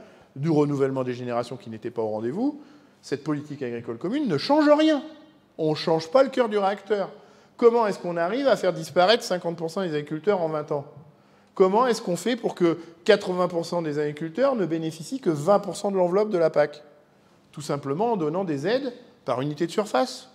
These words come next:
Et la mécanique, elle est simple à comprendre. Plus on a d'hectares,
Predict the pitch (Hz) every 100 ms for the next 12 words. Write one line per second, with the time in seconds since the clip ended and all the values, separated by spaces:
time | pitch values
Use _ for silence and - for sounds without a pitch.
0 | _ _ _ _ _ 196 208 196 190 190
1 | 190 160 131 143 131 135 185 196 269 294
2 | 226 - - _ _ _ 254 285 269 240
3 | 233 - 233 269